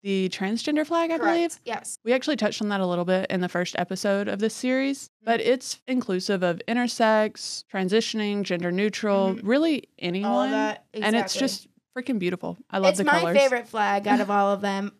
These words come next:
Speaker 2: It looks like cotton candy to me. I really
Speaker 1: It
Speaker 2: like
Speaker 1: really
Speaker 2: it.
Speaker 1: does.
Speaker 2: And the meaning's pretty cool. Take a listen to our last episode because we kinda go in depth about what it means, and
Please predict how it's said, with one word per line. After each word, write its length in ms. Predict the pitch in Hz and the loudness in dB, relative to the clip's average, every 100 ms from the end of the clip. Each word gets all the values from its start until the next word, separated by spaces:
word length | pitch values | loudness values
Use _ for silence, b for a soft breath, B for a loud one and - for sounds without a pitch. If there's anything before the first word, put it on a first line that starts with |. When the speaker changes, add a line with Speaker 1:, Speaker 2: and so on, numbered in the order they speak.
| _ | _
Speaker 2:
It 220 | 254 254 | 0 0
looks 220 | 269 262 269 | 2 0 0
like 140 | 254 | -4
cotton 280 | 214 208 202 | -2 -4 -6
candy 380 | - 233 233 226 | -8 -6 -4 -2
to 80 | |
me. 240 | 220 220 220 | 0 0 -2
I 160 | - 208 | -2 -4
really 680 | 208 202 208 226 233 233 | -6 -6 -6 -6 -6 -4
Speaker 1:
It 80 | 240 | -2
Speaker 2:
like 120 | 370 | 2
Speaker 1:
really 260 | 370 392 392 | 4 6 6
Speaker 2:
it. 40 | |
Speaker 1:
does. 380 | 359 349 330 311 | 6 6 6 4
Speaker 2:
And 100 | 269 | 2
the 80 | 269 | 2
meaning's 300 | 311 453 440 | 2 0 -2
pretty 240 | - 320 | -2 -4
cool. 400 | 302 294 285 285 - | 0 2 2 2 -4
Take 160 | - 320 | -10 -8
a 40 | |
listen 300 | 311 302 302 262 | -4 -4 -2 -2
to 60 | |
our 100 | 226 | 0
last 340 | 202 202 220 226 | 0 0 -2 -4
episode 520 | 226 233 - 226 226 | -8 -6 -4 -2 -4
because 260 | 226 233 214 | -4 -6 -6
we 60 | |
kinda 220 | 220 220 220 | -4 -4 -4
go 120 | 220 | -2
in 160 | 214 208 | -4 -4
depth 260 | 208 196 - | -4 -4 -4
about 520 | 202 - 175 170 - _ | -6 0 0 0 -6 _
what 240 | 208 202 | -4 -2
it 80 | 208 | -2
means, 500 | 202 202 208 226 214 - | -4 -2 -2 -2 -2 -2
and 400 | 202 196 190 | -2 -2 -4